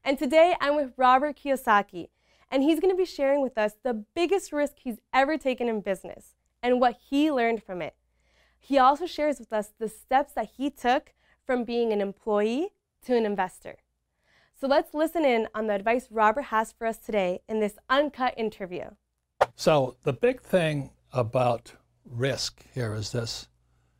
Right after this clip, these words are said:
Speaker 2: In school, they compensate for risk by telling you to memorize the right answer.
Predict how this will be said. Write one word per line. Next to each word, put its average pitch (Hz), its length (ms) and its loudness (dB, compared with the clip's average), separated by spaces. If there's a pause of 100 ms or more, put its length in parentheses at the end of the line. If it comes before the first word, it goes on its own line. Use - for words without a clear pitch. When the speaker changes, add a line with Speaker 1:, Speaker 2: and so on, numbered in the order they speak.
(720)
Speaker 2:
In 127 160 -4
school, 202 440 -2
they 127 160 -4
compensate 143 800 -4
for 113 320 -6
risk 123 400 -4
by 117 100 -8
telling 127 320 -4
you 117 60 -2
to 113 60 -4
memorize 123 560 0
the 117 80 -2
right 113 200 -2
answer. 143 460 -8